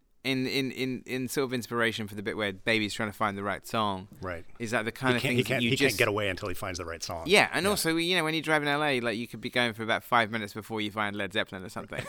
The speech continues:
Speaker 1: You know, it's just, like, getting through,
Speaker 2: <laughs>
Speaker 1: oh, the religious channel is, like, a slow bit of traditional Mexican music. Uh, it's, like, another slow, like, ballad. Oh, this is, like, a smooth song.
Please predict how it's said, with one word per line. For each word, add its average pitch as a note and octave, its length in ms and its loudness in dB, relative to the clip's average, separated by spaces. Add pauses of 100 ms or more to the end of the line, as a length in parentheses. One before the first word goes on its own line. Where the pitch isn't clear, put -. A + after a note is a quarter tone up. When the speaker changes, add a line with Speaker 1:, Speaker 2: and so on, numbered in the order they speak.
(260)
Speaker 1:
You C3+ 120 4
know, C#3 160 8
it's D3 180 2
just, C3 180 0
like, B2 160 6
getting B2 220 2
through, A2+ 400 2 (140)
Speaker 2:
<laughs> - 160 -10
Speaker 1:
oh, B2 420 6 (340)
the A#2 100 -4
religious C3 380 2
channel C3 580 6
is, A2 160 -2
like, G#2+ 160 0
a G#2+ 80 0
slow A#2+ 400 2 (600)
bit A#2+ 220 -2
of A#2+ 60 -2
traditional B2+ 420 2
Mexican B2+ 380 0
music. B2 400 4
Uh, A#2+ 120 4
it's, G#2+ 120 -2
like, B2 160 4
another B2 360 6
slow, B2 640 6
like, A#2 240 4
ballad. A#2 680 6 (400)
Oh, A2+ 140 4
this A#2 180 0
is, A#2 100 0
like, A2 200 0
a G#2+ 40 -4
smooth A#2+ 400 0
song. A2+ 440 4